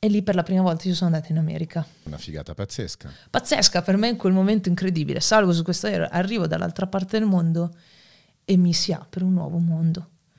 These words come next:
Speaker 1: Mi rendo conto delle strutture immense, delle persone che parlavano in un'altra lingua,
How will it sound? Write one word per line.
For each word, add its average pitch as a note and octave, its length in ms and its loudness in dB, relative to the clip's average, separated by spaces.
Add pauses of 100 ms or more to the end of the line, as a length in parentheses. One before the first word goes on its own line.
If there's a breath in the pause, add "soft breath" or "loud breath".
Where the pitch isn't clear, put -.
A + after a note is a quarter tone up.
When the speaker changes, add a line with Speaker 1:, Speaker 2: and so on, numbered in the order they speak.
(320 soft breath)
Speaker 1:
Mi F3 220 4
rendo F3+ 340 4
conto F3+ 460 2
delle E3+ 220 0
strutture F3 580 -2
immense, D#3+ 920 0
delle - 580 -2
persone A3 460 0
che D#3+ 420 -4
parlavano G3+ 420 0
in G3 60 4
un'altra G3+ 480 2
lingua, B3 420 -4